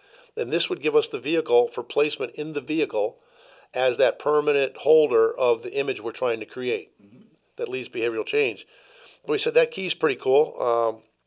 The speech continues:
Speaker 1: we do it in Auburn colors. That's our foundation colors. But in this example, I've got a partnership, or we've got a partnership with the Georgia Department of Transportation.
Speaker 2: Mm-hmm.
Speaker 1: So they have their logo on it. But we created a checklist. I call it a countdown that basically says no matter who you are,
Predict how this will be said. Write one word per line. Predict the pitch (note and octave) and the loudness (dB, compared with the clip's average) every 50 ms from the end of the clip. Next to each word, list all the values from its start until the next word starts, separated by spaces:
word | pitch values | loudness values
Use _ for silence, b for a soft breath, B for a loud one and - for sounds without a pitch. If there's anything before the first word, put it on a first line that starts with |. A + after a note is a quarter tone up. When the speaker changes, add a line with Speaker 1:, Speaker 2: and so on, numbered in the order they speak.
| _ _ _ | _ _ _
Speaker 1:
we | - C3+ D3+ | -12 -6 -2
do | C3+ D#3 D#3 D#3+ | 0 2 4 4
it | D#3 D#3 | 4 4
in | D#3 C#3 C3 | 2 -2 0
Auburn | B2 B2 B2 B2 D3+ C#3+ | 2 4 4 2 2 0
colors. | - - B2+ C3 C#3+ B2+ | 2 2 2 2 2 0
That's | A#2+ A#2+ - C3 | -4 -6 -2 -2
our | C3 A#2+ | -2 -2
foundation | - - C3 B2 A#2+ A#2 B2 B2 B2 D#3 C#3 | -2 -4 -6 -4 -4 -4 -6 -8 -8 -10 -10
colors. | A2 A2 G#2 G#2+ A#2 A2+ - _ B B B B B B B B B B B | -6 -4 -4 -4 -4 -6 -10 _ B B B B B B B B B B B
But | C3 | -2
in | C3 | 0
this | C#3+ D#3+ - - | 0 0 -2 -2
example, | A#2 - C#3+ D#3+ E3+ F3 - C3+ C3 C3 C3 - _ _ - - | -6 2 2 4 4 4 2 2 0 0 0 -4 _ _ -6 -6
I've | A#2 A#2 B2+ | -6 -2 0
got | C#3+ C#3 | 0 0
a | - | 2
partnership, | - D3+ D3+ C#3+ C3+ A2+ - - C3 A#2+ | 2 2 2 2 0 -6 -4 -4 -4 -4
or | A#2 A#2 | -2 -4
we've | C3 C3+ | -4 0
got | C3 C#3+ B2+ | 2 2 2
a | - | 4
partnership | - D3 D3 C3 A#2 A#2+ A#2 | 2 0 0 0 -4 -8 -8
with | A#2 A2 | -10 -10
the | G#2 | -10
Georgia | - A#2 B2+ C#3 B2+ B2 A#2+ | -6 -2 -2 -2 -2 -4 -8
Department | A#2 - B2 B2 A2+ A2+ | -6 0 0 0 0 0
of | G#2 | -4
Transportation. | - B2 A#2+ G#2 - A2 - C#3+ D#3 E3 - A2 A2 G#2+ | -4 -6 -6 -6 -8 -10 -6 -6 -6 -6 -6 -12 -18 -18
Speaker 2:
Mm-hmm. | _ _ _ _ C3 _ _ _ _ _ _ - - - - | _ _ _ _ -20 _ _ _ _ _ _ -20 -20 -18 -8
Speaker 1:
So | - C3 B2 | -2 0 2
they | B2+ C#3 C3 | 2 2 4
have | C3+ B2+ A#2 | 4 2 4
their | B2 C#3+ D#3 | 6 4 6
logo | C#3+ A#2+ A2+ G#2 G2+ G2 | 6 4 4 4 0 0
on | G2 G2 G2+ | 0 2 0
it. | - - - _ B2+ B2 - | 0 -2 -6 _ _ -4 0
But | C#3 C#3+ D#3 | 2 2 2
we | D3+ D3 | 0 -4
created | - - F3+ F#3 F#3 G3 F3 F3 | -4 -2 2 4 4 4 2 2
a | E3 | -4
checklist. | - - D3+ A#2+ - - - - - - _ - _ _ - | 2 2 2 2 2 -2 -18 -18 -18 -20 _ -20 _ _ -4
I | B2 D3 | -4 -4
call | - - F3 D#3+ D#3 | 0 2 4 4 4
it | E3 D3+ | 2 0
a | - | -2
countdown | B2 A2 G2+ G#2 G#2+ G2+ G#2 - - _ B B B B B B B B B | -2 -2 0 -2 -2 -2 -2 -6 -8 _ B B B B B B B B B
that | B A#2+ A#2 | B 0 2
basically | C3+ E3+ E3 - - E3+ D3+ E3 C#3+ | 2 0 0 0 -4 -4 -6 -6 -6
says | - - C#3 A#2 G2+ | 0 0 0 0 0
no | A#2+ A#2 | -2 -2
matter | A#2 A2+ G2+ F#2+ | 0 0 -2 -2
who | - - F#3 | -4 -6 -4
you | F#3 F3+ A#2 | 2 2 2
are, | G2 G2 A2 C3 C3+ | 2 2 0 -2 -4